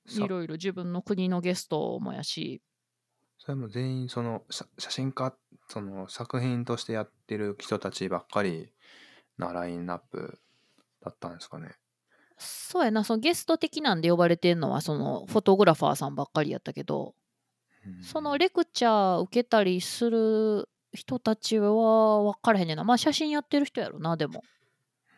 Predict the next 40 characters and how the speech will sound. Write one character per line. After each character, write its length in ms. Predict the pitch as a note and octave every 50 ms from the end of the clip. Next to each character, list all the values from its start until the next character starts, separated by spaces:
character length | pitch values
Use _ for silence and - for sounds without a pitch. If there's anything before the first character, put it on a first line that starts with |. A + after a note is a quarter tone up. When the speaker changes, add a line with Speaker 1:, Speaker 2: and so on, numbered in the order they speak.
| _ _ -
Speaker 2:
興 140 | - A#3 G#3
味 100 | D#3 C3
あ 60 | A#2+
る 100 | A#2 C#3
人 180 | - - - -
や 80 | - -
ん 40 | -
な、 120 | C3 C#3+
多 160 | - - -
分。 100 | - - - - _ _ _ _ _ _ _ _ _ - C#4
日 100 | C#4 D4+
本 240 | D4 D#4 D4+ D4+ D4
の 120 | C#4+ C#4+
そ 160 | C4+ - C#4 C4+
の 220 | C4+ C4 C4 C4+
写 180 | B3+ - C#4 C4
真 300 | - - C4 B3+ B3+ B3
の 340 | B3 A#3+ A#3+ A#3+ A#3 - - _ _ -
カ 100 | - A3+
ル 120 | G3 F3
チ 100 | - E3
ャ 60 | D#3
ー 20 | C#3+
に 80 | C#3
も 100 | C3 C3+
す 120 | - - F#3
ご 100 | F#3 D#3+
い 60 | D3+
興 200 | - F#3+ E3+ D3
味 120 | B2+ -
あ 80 | C3 C#3+
る 80 | D3
み 120 | D3 D3+ C#3+
た 140 | - - A#2+
い 60 | D3
や 60 | F3+
っ 40 | - _
た 80 | - -
か 140 | - - A2
ら。 140 | - -